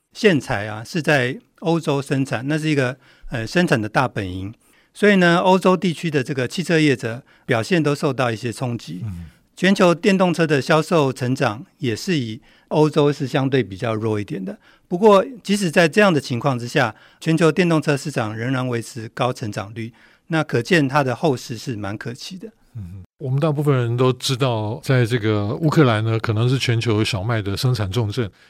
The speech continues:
Speaker 2: 但事实上，就如同刚刚总监所说的，像 Leoni 这样的公司，
Speaker 1: 嗯。
Speaker 2: 那他们在当地的工厂结果都没办法运作了哈，
Speaker 1: 嗯。
Speaker 2: 所以的确造成供应链非常大的冲击啊。那除了俄乌之外哈，那还有哪一些？
Speaker 1: 嗯。
Speaker 2: 就刚刚您讲到晶片短缺这个问题，依旧还是存在的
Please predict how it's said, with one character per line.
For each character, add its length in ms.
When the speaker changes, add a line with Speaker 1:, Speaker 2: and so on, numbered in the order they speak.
Speaker 2:
但 160
事 180
实 60
上， 180
就 140
如 120
同 200
刚 100
刚 140
总 180
监 180
所 160
说 300
的， 160
像 260
Leoni 400
这 100
样 100
的 100
公 180
司， 280
Speaker 1:
嗯。 80
Speaker 2:
那 80
他 160
们 100
在 140
当 240
地 180
的 140
工 180
厂 240
结 140
果 100
都 80
没 100
办 140
法 60
运 160
作 240
了 80
哈， 120
Speaker 1:
嗯。 60
Speaker 2:
所 100
以 80
的 140
确 160
造 180
成 160
供 160
应 60
链 100
非 80
常 160
大 160
的 80
冲 300
击 320
啊。 180
那 120
除 160
了 120
俄 220
乌 200
之 200
外 440
哈， 260
那 220
还 240
有 140
哪 200
一 60
些？ 180
Speaker 1:
嗯。 60
Speaker 2:
就 100
刚 180
刚 80
您 60
讲 180
到 180
晶 220
片 160
短 200
缺 180
这 100
个 80
问 160
题， 160
依 140
旧 240
还 180
是 280
存 240
在 240
的 100